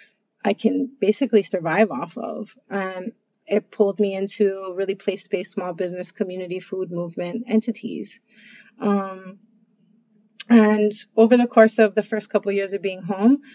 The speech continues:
um, I did have a fortunate opportunity of, uh, becoming a fellow at the East West Center,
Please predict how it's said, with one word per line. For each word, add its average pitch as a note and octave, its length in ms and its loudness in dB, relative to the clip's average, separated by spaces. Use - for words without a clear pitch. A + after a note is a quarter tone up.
um, F#3 420 -4
I G3+ 120 0
did G3+ 180 2
have G3 160 -2
a F#3 60 -10
fortunate F#3 340 -4
opportunity F#3+ 800 -10
of, F#3 420 -10
uh, G3 460 -14
becoming G3 400 -4
a F#3+ 40 -20
fellow F#3 460 -6
at G3+ 240 -8
the F#3+ 100 -14
East F3+ 400 -8
West G3 200 -6
Center, F3 360 -12